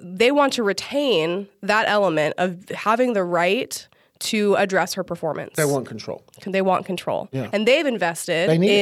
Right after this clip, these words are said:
Speaker 1: in the equipment, in the
Speaker 2: Mm-hmm.
Speaker 1: financial aspect of the business and
Speaker 2: Mm-hmm.
Speaker 1: where she's performing. So they need to retain that ability. Even if they don't engage in
Speaker 2: Mm-hmm.
Speaker 1: corrective action,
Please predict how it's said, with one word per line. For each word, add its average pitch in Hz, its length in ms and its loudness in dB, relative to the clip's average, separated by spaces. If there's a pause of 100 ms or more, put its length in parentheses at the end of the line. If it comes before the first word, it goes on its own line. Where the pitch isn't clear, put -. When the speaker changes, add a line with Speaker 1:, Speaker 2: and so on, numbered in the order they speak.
Speaker 1:
in 202 140 -6
the 214 120 -2
equipment, 190 540 -2 (120)
in 185 140 2
the 190 60 4
Speaker 2:
Mm-hmm. 160 100 -2
Speaker 1:
financial 185 480 -2
aspect 180 420 -4
of 185 120 -2
the 196 100 -4
business 170 500 -2
and 190 80 -4
Speaker 2:
Mm-hmm. 175 60 -4
Speaker 1:
where 180 180 2
she's 180 240 -4
performing. 190 640 -6 (460)
So 233 100 -2
they 240 80 4
need 302 140 2
to 277 80 0
retain 226 360 2
that 190 120 0
ability. 147 520 -2 (260)
Even 254 180 2
if 262 100 2
they 196 100 2
don't 175 340 -2
engage 247 520 0
in 262 100 -2
Speaker 2:
Mm-hmm. - 80 -2
Speaker 1:
corrective 254 320 -2
action, 277 540 0